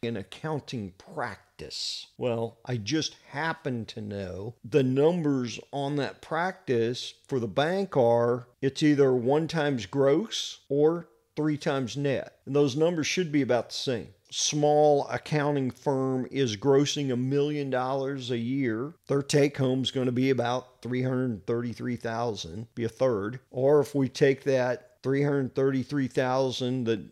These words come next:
the net, and multiply it by three, we come up with a million bucks. The bank's gonna value that at about a million bucks. So you go in the bank and,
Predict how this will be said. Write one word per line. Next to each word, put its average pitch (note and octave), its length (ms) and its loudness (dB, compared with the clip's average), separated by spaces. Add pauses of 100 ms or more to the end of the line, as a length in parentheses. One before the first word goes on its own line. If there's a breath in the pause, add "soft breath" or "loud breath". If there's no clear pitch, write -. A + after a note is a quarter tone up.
(120)
the A#2 120 -2
net, B2+ 500 0 (220)
and A2 100 -4
multiply C3 500 0
it A2 80 -6
by A#2+ 160 0
three, C#3+ 380 2
we C3+ 160 -2
come B2+ 220 -2
up B2 60 0
with A2+ 120 -6
a A2+ 100 -6
million B2+ 360 0
bucks. D3 420 -4 (460 soft breath)
The C#3+ 60 -4
bank's C4+ 340 2
gonna F#3+ 360 8
value D#3+ 380 6
that D#3 220 6
at E3+ 40 0
about D3 240 4
a C#3+ 60 4
million D3+ 300 6
bucks. - 440 -2 (200)
So - 220 -4
you C#3 200 -2
go C3+ 260 4
in C#3+ 140 2
the C3+ 60 0
bank C3+ 440 -2
and, A#2+ 180 -2